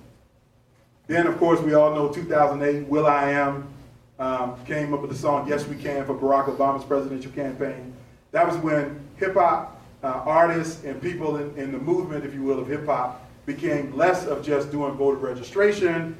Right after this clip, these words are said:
and voter participation, but actually taking sides, picking candidates, and making choices about who they wanted to be president.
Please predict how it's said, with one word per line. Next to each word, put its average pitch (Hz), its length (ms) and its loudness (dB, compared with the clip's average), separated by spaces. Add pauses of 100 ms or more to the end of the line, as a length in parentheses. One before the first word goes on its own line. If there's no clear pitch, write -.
(140)
and 131 100 -8
voter 143 240 0
participation, 151 880 -2 (240)
but 135 120 -4
actually 143 340 -2
taking 147 340 -6
sides, 143 540 0
picking 160 280 -8
candidates, 131 600 -8 (280)
and 127 140 -6
making 143 300 0
choices 143 400 0
about 120 240 -2
who 147 100 -4
they 131 140 -2
wanted 127 320 -4
to 123 60 -6
be 123 120 -6
president. 120 500 -4